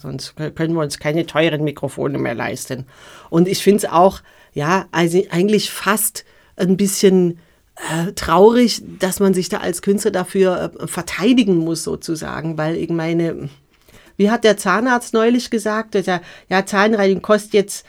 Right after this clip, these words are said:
kostet jetzt achtzig Euro. Ich sage, „Was, achtzig Euro? Das hat doch letzte Mal noch fünfundsechzig gekostet.“ „Ja“, sagt sie das.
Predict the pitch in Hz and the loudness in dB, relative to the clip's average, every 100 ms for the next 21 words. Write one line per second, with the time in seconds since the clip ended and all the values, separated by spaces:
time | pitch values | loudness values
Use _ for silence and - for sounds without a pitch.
0 | - _ - 226 220 233 202 - 208 - | -20 _ 2 2 2 -2 0 2 0 0
1 | - 240 - - 190 226 202 190 180 - | -2 -2 0 4 8 8 8 6 4 -4
2 | 135 - 135 - - - - - - 196 | -8 -6 -8 -6 -8 -8 -10 -8 -2 -2
3 | - 147 196 202 190 147 131 135 127 - | -2 0 2 2 0 -8 -6 -4 -4 -4
4 | 175 151 143 - 156 151 143 135 135 - | -2 -2 -4 -4 -4 -2 -2 -6 -8 -8
5 | 254 208 - 170 160 143 - - - 170 | -6 -6 -4 -4 -4 -8 -16 -20 -4 2
6 | 185 143 139 139 - 139 139 | 4 2 -4 -10 -10 -10 -10